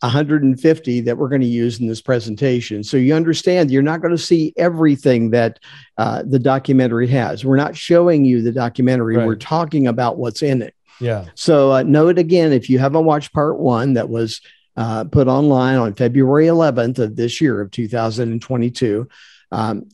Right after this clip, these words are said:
Speaker 1: you want to go to the Serpents and Doves website and find it. You'll see Home Invasion very clearly marked,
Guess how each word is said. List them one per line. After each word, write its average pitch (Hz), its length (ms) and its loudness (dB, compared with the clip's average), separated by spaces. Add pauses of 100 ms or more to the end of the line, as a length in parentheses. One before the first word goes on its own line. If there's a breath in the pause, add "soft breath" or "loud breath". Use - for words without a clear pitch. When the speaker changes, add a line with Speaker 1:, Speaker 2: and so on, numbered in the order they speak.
(120)
Speaker 1:
you 131 200 0
want 131 220 4
to 127 40 2
go 139 200 4
to 143 80 0
the 107 140 -4
Serpents 147 460 -2
and 147 120 0
Doves 143 260 0
website 127 520 0
and 131 160 -4
find 107 320 -2
it. 135 140 -4
You'll 113 180 -8
see 131 380 -4 (160)
Home 123 200 0
Invasion 127 520 -2
very 107 200 -8
clearly 131 380 0
marked, 113 480 0